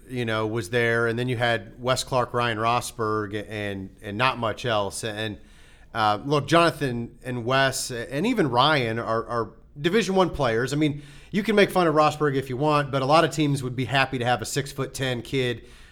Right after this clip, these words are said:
uh, of Ryan Rosberg's character on the bench. You know, Ryan was miscast at times, having to be a starter and, and being asked to try to shoulder, uh, more of the load than I think he's capable of. But Ryan's fine as a role player, um, you know, and, and certainly has the size and, and the,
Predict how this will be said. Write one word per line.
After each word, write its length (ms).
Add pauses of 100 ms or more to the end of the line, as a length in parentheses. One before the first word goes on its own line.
uh, 60
of 240
Ryan 220
Rosberg's 480
character 420
on 100
the 80
bench. 480 (320)
You 200
know, 180
Ryan 380
was 120
miscast 560
at 120
times, 360
having 280
to 40
be 120
a 60
starter 580
and, 280
and 180
being 260
asked 360
to 60
try 140
to 80
shoulder, 560 (360)
uh, 280
more 200
of 120
the 80
load 340
than 80
I 80
think 220
he's 180
capable 500
of. 140
But 140
Ryan's 360
fine 340
as 100
a 60
role 260
player, 440 (380)
um, 460 (220)
you 160
know, 320
and, 240
and 160
certainly 340
has 240
the 80
size 540
and, 160
and 180
the, 80